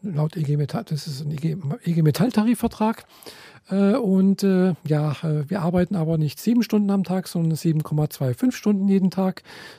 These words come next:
so dass praktisch, äh, ja, übers Jahr gesehen im Prinzip eine Woche Einarbeitung reinkommt, also sprich eine Woche Betriebsurlaub extra, die halt nicht vom Urlaub abgeht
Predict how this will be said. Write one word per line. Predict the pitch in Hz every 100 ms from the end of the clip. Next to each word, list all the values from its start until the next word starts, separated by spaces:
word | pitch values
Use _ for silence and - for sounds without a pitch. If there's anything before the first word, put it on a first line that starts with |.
| _
so | 160
dass | 165
praktisch, | - 165 - 151
äh, | 160 151 170 196 -
ja, | 156 - 202
übers | - 180 160
Jahr | 151 139
gesehen | 180 180 175 175 175 - - - _
im |
Prinzip | - 170 185
eine | 170 160 170
Woche | 160 156 190
Einarbeitung | 151 208 196 190 190 185
reinkommt, | 165 170 185 180 160
also | 147 139
sprich | - 156
eine | 170 151 139
Woche | 143 156
Betriebsurlaub | - 143 170 - 151 147 -
extra, | 147 - - 196 185 _ _
die | - -
halt | 147
nicht | 131 147
vom | - 160
Urlaub | 185 226
abgeht | 214 - 190 185